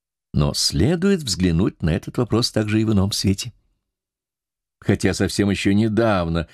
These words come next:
всего одно человеческое поколение тому назад, численность бизонов в Иллинойсе превосходила численность людского населения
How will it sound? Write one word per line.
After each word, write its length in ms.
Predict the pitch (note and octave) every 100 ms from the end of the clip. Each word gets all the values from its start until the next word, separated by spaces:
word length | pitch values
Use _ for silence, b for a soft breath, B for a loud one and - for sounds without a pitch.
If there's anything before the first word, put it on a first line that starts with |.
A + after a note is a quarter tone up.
| b b
всего 320 | - G2+ F#2+
одно 260 | F#2 F2+ F#2+
человеческое 680 | - F#2+ F#2+ F#2 - - F#2+
поколение 640 | G#2+ A2 G#2+ A2+ G2 F2+
тому 260 | - E2+ F2+
назад, 380 | F#2 F#2+ F#2+ B B B
численность 760 | - - G3 - E3+ E3+ D#3 B2+
бизонов 600 | D3 D#3+ C#3 B2+ F#2+ -
в 160 | F#2+ G#2
Иллинойсе 600 | A2+ B2 G#2 E2 - F2
превосходила 760 | G#2 G#2 G2 - G2 G2 F2+ b b -
численность 640 | - B2 - G2 F#2 -
людского 400 | G2 F2 - F2
населения 600 | F2+ E2+ F2 F2 F2 E2